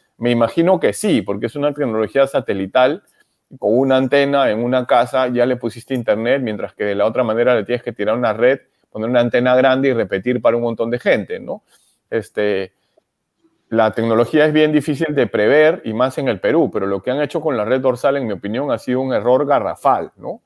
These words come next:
Este, que, que estemos usando diez por ciento una inversión del Estado que en valor presente vale dos mil millones de dólares es una botadera de plata inadmisible, ¿no?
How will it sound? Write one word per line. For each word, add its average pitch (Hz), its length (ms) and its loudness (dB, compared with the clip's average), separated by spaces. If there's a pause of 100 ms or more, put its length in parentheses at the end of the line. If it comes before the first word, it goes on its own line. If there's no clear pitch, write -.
(400)
Este, 101 640 -6
que, 98 220 -8
que 104 100 -2
estemos 135 400 0
usando 127 380 2
diez 127 200 2
por 135 180 0
ciento 120 380 0
una 120 160 0
inversión 131 380 -2
del 143 140 0
Estado 110 340 0
que 104 100 -8
en 101 60 -6
valor 120 220 0
presente 131 360 -4
vale 123 220 2
dos 98 140 -2
mil 127 160 -2
millones 127 340 -2
de 107 40 -2
dólares 123 460 0
es 110 100 -8
una 127 140 0
botadera 117 580 0
de 117 80 2
plata 123 520 -2
inadmisible, 101 880 -6
¿no? 143 160 -20